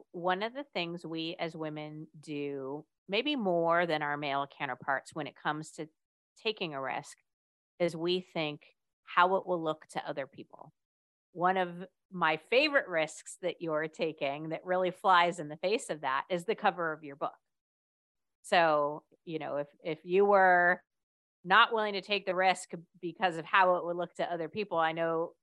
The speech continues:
the cover of your book would look wildly different than it does. So tell us all about the, a-, and ladies, as you're listening, you're just gonna, uh, appreciate this so much.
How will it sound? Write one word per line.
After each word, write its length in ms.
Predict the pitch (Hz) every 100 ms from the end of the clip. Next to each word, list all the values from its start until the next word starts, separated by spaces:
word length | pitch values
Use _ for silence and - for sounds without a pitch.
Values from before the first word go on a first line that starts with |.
| _ _ _ 175
the 100 | 160
cover 320 | 202 196 180
of 100 | 170
your 140 | 165
book 300 | 156 185 170
would 120 | 175 165
look 180 | 160 - _ _
wildly 520 | 180 170 170 160 160
different 380 | 165 175 170 151 - -
than 140 | 147
it 140 | 143 160
does. 380 | 160 - 160 -
So 320 | 170 160 165 _ _
tell 180 | 262 339
us 180 | 370 311 - -
all 440 | 202 180 170 185 190
about 280 | 170 170 - _
the, 300 | 185 175 170 -
a-, 180 | 185 -
and 180 | 180 175 - _ _ _ _ -
ladies, 400 | 175 160 156 - -
as 140 | 156
you're 120 | 156
listening, 440 | 151 - 143 143 147
you're 160 | 160 151
just 180 | 147
gonna, 300 | 156 147 139 - _ - 175 -
uh, 60 | 165
appreciate 480 | 170 175 160 160 -
this 140 | -
so 120 | 151 135
much. 200 | 127